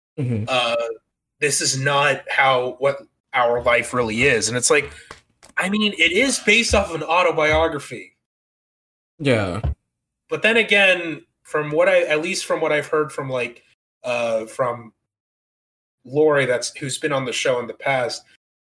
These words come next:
Speaker 2: uh, she does have, if she was here, um, listening to this, uh, she would have had something to say about Ron Howard and A Beautiful Mind, how he basically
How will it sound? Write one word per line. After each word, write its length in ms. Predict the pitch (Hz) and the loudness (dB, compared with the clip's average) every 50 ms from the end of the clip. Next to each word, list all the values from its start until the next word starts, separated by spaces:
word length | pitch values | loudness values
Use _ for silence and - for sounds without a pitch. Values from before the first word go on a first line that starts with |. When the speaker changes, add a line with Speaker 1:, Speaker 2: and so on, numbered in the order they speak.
| _ - | _ -8
Speaker 2:
uh, 240 | 120 120 120 120 117 | -6 -2 -2 -2 -2
she 240 | 117 - - 151 147 | -2 -2 -4 -2 0
does 260 | 139 175 180 180 - | 2 2 2 2 2
have, 400 | - 175 165 160 151 143 139 139 | 2 2 4 4 4 2 0 0
if 60 | 139 - | -4 -2
she 140 | - 214 | 0 0
was 160 | 220 214 208 - | 0 0 0 0
here, 420 | - 151 147 139 139 139 139 139 - _ _ _ _ _ _ _ _ _ _ _ _ - | 0 2 2 2 2 0 0 -4 -10 _ _ _ _ _ _ _ _ _ _ _ _ -8
um, 500 | 127 127 123 123 120 120 120 117 117 120 _ _ _ _ _ _ _ _ _ _ _ _ _ - | -4 -4 -4 -4 -6 -8 -12 -14 -18 -20 _ _ _ _ _ _ _ _ _ _ _ _ _ 0
listening 300 | 151 147 - - 147 135 | 0 0 0 0 -2 0
to 60 | 131 | 0
this, 320 | 127 127 - - - - - | 0 0 0 -2 -4 -4 -2
uh, 200 | 127 123 123 120 | -2 0 0 0
she 180 | - - 151 | 0 0 2
would 140 | 151 156 151 | 2 2 2
have 100 | 147 135 | 2 2
had 160 | 151 143 135 - | 2 2 2 2
something 260 | - 147 131 - 131 | 0 0 0 0 -2
to 60 | 120 | -2
say 200 | - - 135 131 | 0 2 2 4
about 240 | 123 - 127 123 113 | 4 4 4 4 2
Ron 220 | 123 120 117 117 | 2 0 0 0
Howard 420 | 113 - - 123 120 117 110 113 127 | 0 0 2 4 4 4 4 2 2
and 260 | - 123 120 117 113 | 0 0 2 0 0
A 60 | 113 | -2
Beautiful 360 | - 113 110 110 - - 117 | -4 -6 -8 -8 -10 -10 -8
Mind, 300 | 117 120 117 113 110 104 | -4 -2 -2 -2 -4 -4
how 240 | 107 113 117 113 110 | -4 -4 -2 -2 -4
he 60 | 113 | -4
basically 720 | 113 117 117 113 107 - - 110 - - 113 113 110 110 113 | -6 -6 -6 -4 -4 -4 -6 -8 -10 -6 -6 -6 -6 -6 -10